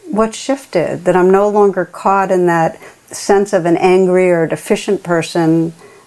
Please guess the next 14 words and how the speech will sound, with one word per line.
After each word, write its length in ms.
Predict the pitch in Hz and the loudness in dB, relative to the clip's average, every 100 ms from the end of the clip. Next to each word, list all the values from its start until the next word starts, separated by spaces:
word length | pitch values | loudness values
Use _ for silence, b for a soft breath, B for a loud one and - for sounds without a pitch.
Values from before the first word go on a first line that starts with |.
| B | B
I'm 240 | 190 185 190 | -2 2 2
now 220 | 190 196 | 2 2
resting 540 | 190 190 180 - 190 | 0 0 -4 -2 2
in 100 | 175 | 2
a 60 | 175 | 2
much 320 | 180 226 - | 2 0 -2
larger, 540 | 185 175 180 175 185 175 | -2 0 0 -2 -2 0
more 220 | 165 160 | 0 -2
spacious, 1120 | - - 165 170 - 175 170 170 165 - - B B B B - - | -6 -2 0 0 0 0 2 0 -4 -12 -18 B B B B -20 -20
creative, 840 | - 196 180 175 175 175 175 170 | -4 2 4 4 2 0 0 -2
tender, 520 | - 170 175 170 170 | -2 2 2 2 2
caring 500 | 170 - 170 165 165 | 0 -2 0 2 0
presence. 760 | 170 247 262 - - - - - B B B B B B _ _ | 0 -2 -2 -6 -10 -14 -16 -20 B B B B B B _ _
And 340 | 214 214 208 | 0 2 2